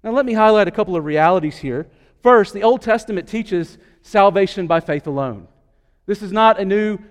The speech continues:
status of affairs. Uh, Abraham, you'll remember in Genesis fifteen six, we are told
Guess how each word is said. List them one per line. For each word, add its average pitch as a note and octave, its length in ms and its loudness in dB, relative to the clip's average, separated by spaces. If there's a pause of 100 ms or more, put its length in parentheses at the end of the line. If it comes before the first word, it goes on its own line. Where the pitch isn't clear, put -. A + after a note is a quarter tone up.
status F#3 640 -2
of E3 180 -8
affairs. D#3 680 -4 (440)
Uh, F#3+ 100 -4 (100)
Abraham, F#3+ 680 2
you'll F#3 120 -2
remember F#3+ 560 -2
in F3+ 400 -6 (240)
Genesis G#3+ 500 -2
fifteen A3 840 -6 (120)
six, - 420 -4
we G3 140 -4
are F#3 80 0
told G3 500 -2